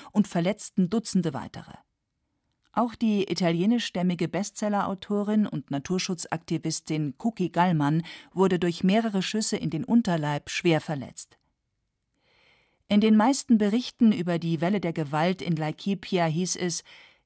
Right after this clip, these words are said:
wegen der häufigen Dürren suchten verzweifelte Viehzüchter Wasser und Weideflächen für ihre abgemagerten Tiere.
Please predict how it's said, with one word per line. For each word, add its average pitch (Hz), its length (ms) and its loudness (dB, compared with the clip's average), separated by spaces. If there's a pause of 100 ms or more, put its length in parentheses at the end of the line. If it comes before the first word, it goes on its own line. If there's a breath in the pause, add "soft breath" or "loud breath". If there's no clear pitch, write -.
(160)
wegen 233 320 4
der 202 240 6
häufigen 214 440 0
Dürren 175 380 4
suchten 220 480 0
verzweifelte 185 720 -2
Viehzüchter 208 840 -4
Wasser 180 440 -2
und 170 180 -4
Weideflächen 170 800 0
für 175 160 -4
ihre 160 300 -2
abgemagerten 156 840 -2
Tiere. 131 380 -12